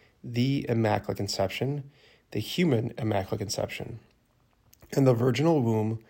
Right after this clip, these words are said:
of Mary's body is kept sacred for him. There he conceives in time, because everything that is material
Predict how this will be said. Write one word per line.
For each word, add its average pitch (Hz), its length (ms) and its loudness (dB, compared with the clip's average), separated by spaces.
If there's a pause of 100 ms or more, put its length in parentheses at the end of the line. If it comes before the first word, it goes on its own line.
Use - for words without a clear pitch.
(420)
of 113 180 0
Mary's 117 380 4
body 104 360 2
is - 140 -6
kept 131 240 -4
sacred 127 560 -2
for 127 220 0
him. 104 400 -2 (960)
There 135 460 6
he 139 160 -2
conceives 147 680 -2
in 139 160 0
time, 104 480 -4 (760)
because 120 520 4 (120)
everything 107 680 -2 (320)
that 110 120 2
is 113 160 0
material 131 680 0